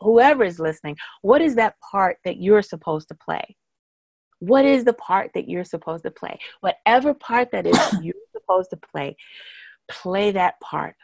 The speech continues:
play that role, and understand the impact that you are having on this generation, on the people closest to you, but that this work radiates.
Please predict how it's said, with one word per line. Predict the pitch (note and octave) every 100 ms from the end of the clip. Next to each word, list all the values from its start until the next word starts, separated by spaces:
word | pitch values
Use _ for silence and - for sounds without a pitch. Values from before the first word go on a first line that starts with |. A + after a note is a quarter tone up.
| _ -
play | - A3+ B3+ C4+
that | A3 - D#3+
role, | E3 E3 E3+ E3+ - -
and | F#3 -
understand | G#3 A#3+ A#3+ - - G#3 E3 F3 F3+ _ _ _
the | G3+ G3 A#3
impact | C#4 C4 - D#3+ - D#3+
that | F3+
you | A3
are | G3+
having | F#3 F#3 G3+ G3+ - - - - - _
on | E3+ E3 D#3
this | D#3 G3 -
generation, | G#3+ G#3+ A3 G#3+ A#3 A3+ E3+
on | E3+
the |
people | - G3+ F3
closest | - - B3 C4 C4
to | -
you, | A#3 A#3+ A#3+ A#3+ - -
but | G3+ G3+
that | F#3+ F3+ -
this | C4+ -
work | G#3 G3
radiates. | E3 D#3+ E3+ F#3 E3 - - _ _ _